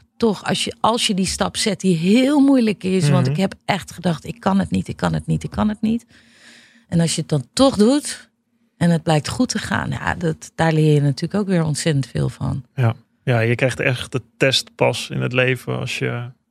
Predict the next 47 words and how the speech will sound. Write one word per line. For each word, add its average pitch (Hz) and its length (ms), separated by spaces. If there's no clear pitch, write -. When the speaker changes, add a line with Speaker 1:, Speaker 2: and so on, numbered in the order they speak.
Speaker 2:
als 113 100
de 131 80
zon 127 200
opgaat 139 380
en 135 80
het 127 140
vrolijk 147 340
is, 147 160
dan, 139 240
eh, 135 320
dan 139 200
is 135 140
iedereen, 139 540
kan 285 140
het, 302 80
Speaker 1:
Nee, 233 180
Speaker 2:
of 180 80
dan 139 80
Speaker 1:
ja, - 280
ja, 185 260
nee, 180 260
ik 196 200
vind 196 220
dat, 170 240
eh, - 80
b-, - 220
b-, - 440
met 165 200
alle 175 200
ervaring 170 520
die 165 160
ik 139 60
heb, 185 180
Speaker 2:
Mhm. 160 80
Speaker 1:
nog 156 120
steeds 160 280
ook 123 140
wel 156 120
eens 147 140
lastig, 196 400
hoor. 208 180
Dat 185 180
ik, 165 160
eh, 151 520
ook 156 120
op 160 140
Insta 151 760